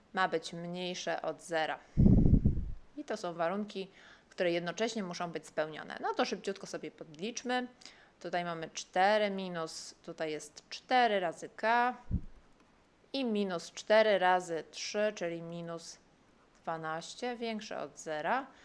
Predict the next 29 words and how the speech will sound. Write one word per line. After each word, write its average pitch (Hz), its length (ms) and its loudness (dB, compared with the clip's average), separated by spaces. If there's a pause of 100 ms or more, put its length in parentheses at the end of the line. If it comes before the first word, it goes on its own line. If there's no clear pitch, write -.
(320)
E, 247 180 2 (120)
i 339 200 2
k, 202 400 4 (100)
już 196 240 -4
tu 175 100 -6
sobie 165 240 -4
odejmę 170 400 -2
obustronnie 156 600 -6
trzy, 262 420 -2 (440)
k 240 160 4
będzie 208 480 0 (100)
mniejsze 180 540 -6
od 160 120 -6
minus 160 360 -12
trzech. 277 500 -2 (1500)
I 233 140 -2
teraz 190 260 6
tutaj 180 220 -2
robimy 165 300 -6
porządki. 220 760 -2 (360)
E, 190 180 4
minus 233 420 0
cztery 180 280 0
k, 160 140 0
dodam 247 300 0
sobie 185 220 -4
plus 175 200 -8
cztery 156 400 -6
k, 190 340 2